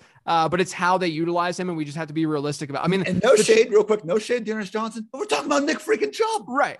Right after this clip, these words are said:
Speaker 1: exactly,
Speaker 2: <laughs>
Speaker 1: exactly. Like, D'Ernest Johnson's great, he's fun, but, but, you know, it's, it's Nick Chubb that we're
Speaker 2: Right.
Speaker 1: talking about here.
Speaker 2: Right.
Speaker 1: And so,
Speaker 2: <laughs>
Speaker 1: you know, I just, I, I think it's tough to see a season from Nick Chubb, like,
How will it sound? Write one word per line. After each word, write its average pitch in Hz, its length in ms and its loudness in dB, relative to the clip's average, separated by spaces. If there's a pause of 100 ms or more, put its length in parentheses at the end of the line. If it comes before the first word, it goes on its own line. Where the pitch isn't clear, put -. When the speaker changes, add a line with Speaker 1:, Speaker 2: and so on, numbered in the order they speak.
(120)
Speaker 1:
exactly, 214 580 0
Speaker 2:
<laughs> - 40 -8
Speaker 1:
exactly. 190 420 0
Like, 165 140 0
D'Ernest 254 320 -4
Johnson's 262 360 -4
great, 220 220 0
he's 151 140 -8
fun, 214 360 -2
but, 165 220 -2
but, 165 260 -2
you 190 80 -8
know, 156 160 -6
it's, 160 220 -10
it's 170 180 -8
Nick 196 140 0
Chubb 156 380 -2
that 135 80 -4
we're 131 80 -6
Speaker 2:
Right. 123 40 -10
Speaker 1:
talking 127 300 -6
about 120 180 -8
here. 120 140 -12
Speaker 2:
Right. 90 240 -14
Speaker 1:
And 180 160 -2
so, 202 320 2 (100)
Speaker 2:
<laughs> - 100 -20
Speaker 1:
you 220 60 0
know, 226 80 6
I 190 140 2
just, 226 240 -6
I, 202 160 0
I 214 60 -2
think 220 160 -2
it's 190 120 -4
tough 190 200 0
to 180 80 -10
see 185 200 -6
a 151 60 -4
season 160 380 -6
from 156 180 -6
Nick 156 140 -4
Chubb, 156 320 -2
like, 143 200 -8